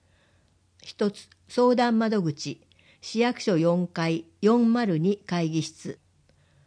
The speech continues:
コールセンターと相談窓口とも土日祝日を除く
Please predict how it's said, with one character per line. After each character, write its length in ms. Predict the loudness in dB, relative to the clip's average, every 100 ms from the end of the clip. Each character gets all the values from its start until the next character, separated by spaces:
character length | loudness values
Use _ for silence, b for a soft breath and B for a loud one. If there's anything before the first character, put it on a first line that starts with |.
| b b b _ _ _ -2
コ 160 | 0
ー 40 | 2
ル 100 | 0
セ 220 | -2 -2
ン 80 | -2
タ 240 | -2 -4
ー 40 | -2
と 240 | -4 -4
相 240 | -2 0 0
談 260 | 0 0
窓 220 | 0 -2
口 260 | -2 -4 -4
と 120 | -2
も 260 | -2 -4 -8 _ -8
土 120 | -2
日 540 | 2 0 -2 -4 -4 -6
祝 280 | -14 -6 -4
日 280 | -2 -2 0
を 140 | 2
除 320 | 0 0 -4
く 280 | -2 -2 -2